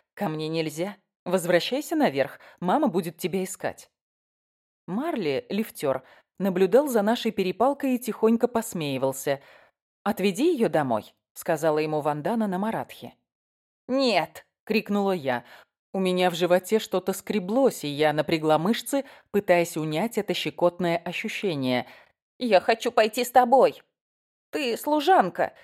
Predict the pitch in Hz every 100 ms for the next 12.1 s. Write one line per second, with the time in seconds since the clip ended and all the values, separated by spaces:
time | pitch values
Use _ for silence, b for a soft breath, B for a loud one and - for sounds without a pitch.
0 | b 254 208 214 233 247 254 262 285 294
1 | 302 262 - 240 - 214 - _ _ _
2 | 240 311 311 208 214 254 320 233 185 -
3 | - - _ _ _ _ _ _ _ _
4 | _ _ _ 160 156 147 175 277 294 -
5 | 196 185 - 180 165 156 117 - B B
6 | _ 147 151 151 139 143 139 175 175 156
7 | 143 - 160 151 - - - 160 160 165
8 | 160 - 196 135 - 147 127 B _ _
9 | _ - 196 175 - - 254 - _ _
10 | 202 175 165 170 165 165 165 214 269 -
11 | - 160 147 156 143 160 160 - 123 101
12 | -